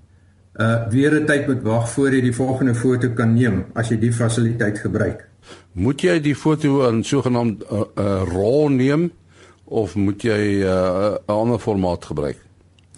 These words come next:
Speaker 1: Die beste formaat om te gebruik is raw, eh, maar gewoonlik stel ek die kamera op die dubbelfunksie sodat ek die raw en die J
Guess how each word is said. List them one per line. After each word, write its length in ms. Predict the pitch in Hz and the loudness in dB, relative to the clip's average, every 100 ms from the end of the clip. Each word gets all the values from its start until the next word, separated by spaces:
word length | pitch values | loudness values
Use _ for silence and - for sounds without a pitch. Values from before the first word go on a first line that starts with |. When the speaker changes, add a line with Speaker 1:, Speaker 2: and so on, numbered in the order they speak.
| - - - - - - _ - - - - | -20 -20 -20 -20 -20 -20 _ -20 -20 -20 -4
Speaker 1:
Die 100 | 139 | 0
beste 320 | 123 190 220 | 2 2 0
formaat 500 | - 196 160 147 160 | 0 2 2 2 0
om 180 | 175 175 | 0 0
te 100 | 185 | 0
gebruik 480 | - 139 127 131 - | 0 0 2 0 0
is 160 | 147 120 | -2 0
raw, 520 | 110 123 165 196 - - _ _ _ - | 0 2 2 0 -6 -14 _ _ _ -4
eh, 340 | 117 117 117 | 0 0 0
maar 260 | 120 123 117 | 0 0 0
gewoonlik 460 | 135 127 151 190 | 0 2 2 2
stel 480 | - - 170 165 160 | 0 0 0 0 0
ek 280 | 147 151 - | 0 -2 -4
die 500 | 123 135 143 139 123 - _ _ | 2 2 2 0 -4 -12 _ _
kamera 600 | - 147 156 139 135 139 | -2 0 2 2 0 -2
op 260 | 139 123 117 | -4 -4 0
die 360 | 131 135 123 - - | 2 4 2 -2 -12
dubbelfunksie 760 | 110 131 156 160 156 135 120 110 | -2 2 2 2 2 0 2 -2
sodat 380 | - 123 120 113 | 0 0 0 0
ek 260 | 120 117 | -2 0
die 160 | 117 117 | 2 2
raw 320 | 117 135 156 156 | 4 2 2 2
en 100 | 170 | 2
die 120 | 156 | 2
J 220 | 123 127 | 4 2